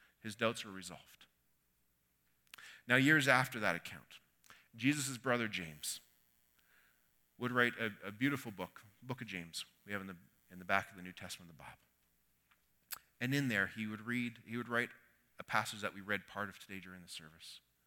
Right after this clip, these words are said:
In there, he says that if any of us lack wisdom, if any of us have those doubts, those questions that we can't resolve, we can't answer in our own lives, that we should seek resolution for them. How do we do that? We can do it by asking God,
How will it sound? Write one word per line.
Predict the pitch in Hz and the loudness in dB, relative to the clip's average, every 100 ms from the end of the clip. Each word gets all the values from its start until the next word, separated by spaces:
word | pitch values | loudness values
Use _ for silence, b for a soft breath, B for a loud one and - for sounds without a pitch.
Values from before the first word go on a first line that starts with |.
| b b b b b b | b b b b b b
In | 131 | 0
there, | 147 143 | 4 4
he | 131 | 4
says | 131 139 | 6 4
that | 131 | 4
if | 127 135 | 2 2
any | 156 | 0
of | |
us | 143 123 | -2 0
lack | 117 113 92 | 0 0 -6
wisdom, | 85 - 78 _ _ _ _ _ _ _ - | -14 -14 -18 _ _ _ _ _ _ _ -12
if | - | -6
any | 143 | -4
of | 143 | 2
us | |
have | 139 123 | 6 6
those | 117 117 | 6 -4
doubts, | 107 107 107 - | 0 0 0 -6
those | 104 | -8
questions | - - 113 - 117 | -8 -4 -2 0 -2
that | 98 | -6
we | |
can't | 95 117 98 | -4 -4 -4
resolve, | 104 101 104 110 | -6 -4 -2 -4
we | 104 | -6
can't | - 107 | -4 -4
answer | 92 110 - | -2 -4 -4
in | 104 | -8
our | |
own | 104 107 | -8 -8
lives, | 107 113 120 - - B B B B | -10 -12 -14 -18 -18 B B B B
that | 123 | 2
we | 135 | 4
should | 135 120 | 4 4
seek | - 147 | 2 2
resolution | 135 131 127 135 120 | 2 2 2 -2 -4
for | - 80 | -8 -16
them. | 67 _ _ _ _ _ _ _ _ | -20 _ _ _ _ _ _ _ _
How | - 123 | -4 -2
do | |
we | 135 | -2
do | 143 | -4
that? | 143 139 - _ _ _ _ B B B | -4 -6 -10 _ _ _ _ B B B
We | 135 | 2
can | 135 | 4
do | 135 147 | 6 6
it | |
by | 131 | 8
asking | 131 131 - 131 | 8 8 4 0
God, | 120 117 95 | -2 -2 -4